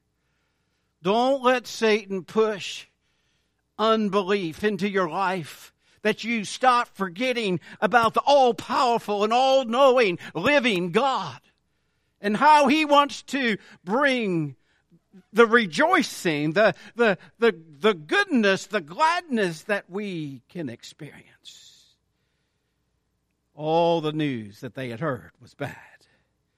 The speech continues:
but they saw the great power of God.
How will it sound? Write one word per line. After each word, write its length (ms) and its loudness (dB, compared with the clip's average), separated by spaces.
but 160 -20
they 200 0
saw 720 -6
the 140 -4
great 360 -2
power 720 -2
of 180 -10
God. 460 -10